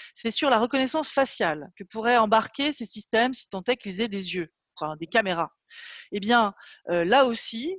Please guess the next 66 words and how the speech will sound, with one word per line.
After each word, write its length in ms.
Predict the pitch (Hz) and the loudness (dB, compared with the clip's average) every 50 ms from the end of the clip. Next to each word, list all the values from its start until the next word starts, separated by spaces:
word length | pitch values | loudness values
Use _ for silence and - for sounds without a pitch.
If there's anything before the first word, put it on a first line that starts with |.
| 320 - | -8 -4
moi, 220 | 202 220 240 233 | 2 4 4 4
je 100 | 202 202 | 2 0
fais 140 | - - 208 | -6 -2 -2
partie 240 | 226 214 - - 226 | -2 -2 -4 -6 -8
des 120 | 233 226 | -6 -6
gens 160 | 220 226 220 | -2 -4 -4
qui 60 | 214 - | -4 -4
travaillent 260 | - - 208 202 190 | -4 -2 -2 -2 -2
sur 140 | - - 165 | -4 -8 -8
les 140 | 156 175 | -4 -2
émotions 480 | 208 233 240 247 233 - - 247 226 202 | -2 0 0 -2 -2 -4 -6 -6 -6 -6
depuis 280 | 175 165 - - 170 165 170 185 | -8 -12 -16 -18 -20 -20 _ -10
les 160 | 180 175 160 | -10 -10 -10
années 160 | 160 165 165 | -10 -12 -12
deux 160 | 165 165 240 254 | -6 -4 -2 -2
mille. 400 | 247 269 320 349 339 214 185 185 | 0 -2 -2 0 0 -2 -2 -4
Je 80 | - 202 | -8 -8
peux 140 | - 269 | -8 -6
vous 100 | 254 254 | -8 -8
dire 240 | 240 190 208 208 196 - | -8 -4 -2 -2 -2 -2
que 100 | - 175 | -8 -14
ce 140 | 165 - - | -14 -12 -10
n'est 80 | 185 190 | -8 0
pas 160 | - 277 269 | 2 2 2
générique 440 | 233 233 240 240 233 208 220 220 _ - | 2 2 0 0 0 0 -2 -6 _ -8
comme 140 | 170 156 - | -12 -12 -12
technologie, 580 | - - - 180 180 202 226 226 254 285 330 359 - - - - - - _ | -14 -16 -12 -8 -6 -4 -4 -4 -4 -4 -4 -6 -8 -16 -18 -18 -20 -18 _
que 60 | - 190 | -8 -2
ça 160 | - 214 196 | -2 -2 -2
fait 160 | - 202 175 | 0 -2 -4
beaucoup 300 | 175 208 180 - - 247 | -2 -2 -4 -4 -4 -2
d'erreurs. 500 | 202 202 185 180 185 196 233 294 320 294 - - - - - - - | 0 0 0 2 2 2 2 2 2 -2 -8 -14 -18 -18 -18 -10 -2
Et 220 | - 202 202 208 - | 2 2 4 4 4
à 100 | 220 247 | 4 6
l'heure 140 | 269 247 | 6 6
actuelle, 640 | 226 226 214 - - - 220 226 277 349 370 370 - _ - | 6 4 2 0 -2 2 4 4 4 4 4 2 -2 _ 0
alors 240 | 202 214 214 196 - | 2 4 4 2 0
qu'on 120 | - 185 | -6 -12
pourrait 220 | - - 208 220 | -6 0 2 2
le 120 | 226 240 233 | 4 2 2
dire 260 | 208 247 269 269 233 | 2 2 4 4 4
de 140 | 185 196 196 | 4 2 2
l'Europe, 400 | 190 185 180 185 196 254 330 - - 175 160 | 4 4 6 6 6 6 6 2 -2 -2 0
ben 160 | 190 196 196 | 2 2 2
non, 180 | 202 202 226 | 2 0 0
on 20 | 262 | 0
préfère 280 | - 208 - 247 240 | -2 -2 -2 -2 -2
se 100 | - - | -2 -4
complaire 320 | 220 233 214 226 233 214 202 | -6 -6 0 4 4 4 4
dans 100 | 185 175 | 2 0
les 140 | 196 247 254 | 0 0 0
mythes 440 | 240 247 262 277 - _ - - - | 0 0 0 0 -2 _ -10 -8 -2
et 80 | - 208 | 0 0
les 80 | 233 | 0
fantasmes. 640 | - - 208 185 - 180 175 240 285 - - 208 170 170 - - - - - - | 0 0 -4 -2 0 2 2 2 2 0 -8 -10 -10 -10 -12 -14 -18 -16 -6 0
Et 80 | 233 233 | 2 2
les 160 | 269 262 320 | 4 4 4
États-Unis, 480 | 320 - 285 277 254 262 262 277 277 | 4 4 4 2 2 0 0 0 -2
qui 80 | 233 - | -2 -4
sont 140 | - - 202 | -2 2 2
un 80 | 254 | 2
peu 120 | - - 392 | 4 2 0
plus 200 | - - 349 - | 0 0 -2 -2
pragmatiques 560 | - - 277 254 254 233 226 - - 220 _ | 2 0 0 2 2 -2 -2 -2 -10 -12 _
que 80 | - 208 | -8 -8
nous, 240 | 190 170 180 233 | -6 -6 -8 -10